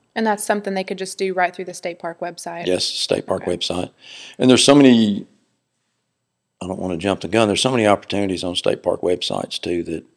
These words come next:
Speaker 1: I'm sure.
Speaker 2: for educational opportunities. And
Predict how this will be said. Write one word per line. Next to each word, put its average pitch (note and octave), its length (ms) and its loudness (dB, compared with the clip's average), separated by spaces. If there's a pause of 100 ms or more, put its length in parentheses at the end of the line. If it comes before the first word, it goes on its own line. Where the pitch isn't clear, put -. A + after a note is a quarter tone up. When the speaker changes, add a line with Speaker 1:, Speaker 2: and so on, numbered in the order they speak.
(200)
Speaker 1:
I'm A3+ 80 -12
sure. C4+ 340 -8 (640)
Speaker 2:
for F2 380 2
educational E2+ 560 0
opportunities. E2+ 800 -6
And E2+ 220 -16